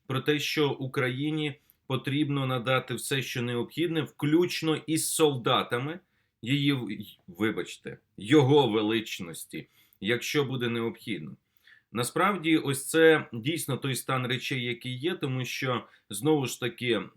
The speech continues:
е, є заклик продовжувати боротьбу, як би там не було. Нас закликають зменшувати мобілізаційний вік, набирати більше людей. Про це закликають і в нато, зараз про це поговоримо, не тільки в Сполучених Штатах Америки,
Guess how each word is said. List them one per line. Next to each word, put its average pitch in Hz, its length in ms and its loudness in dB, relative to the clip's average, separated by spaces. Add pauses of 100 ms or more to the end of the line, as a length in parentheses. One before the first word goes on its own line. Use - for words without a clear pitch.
е, 113 320 -4
є 120 220 0
заклик 127 460 -2
продовжувати 120 640 -2
боротьбу, 120 520 -2
як 123 300 -4
би 120 80 -2
там 117 280 -4
не 117 80 -2
було. 156 500 0 (320)
Нас 127 280 -2
закликають 123 760 0 (300)
зменшувати 127 800 -2
мобілізаційний 120 920 -4
вік, 151 240 -2 (240)
набирати 131 560 0
більше 120 400 -4
людей. 131 500 0 (340)
Про 123 140 -2
це 160 180 2
закликають 123 720 0
і 117 60 -2
в 110 80 -2
нато, 151 340 -2
зараз 127 320 -2
про 123 140 -6
це 123 160 -2
поговоримо, 117 580 0
не 117 120 0
тільки 156 320 0
в 147 60 -2
Сполучених 143 540 -4
Штатах 139 440 -6
Америки, 131 580 -4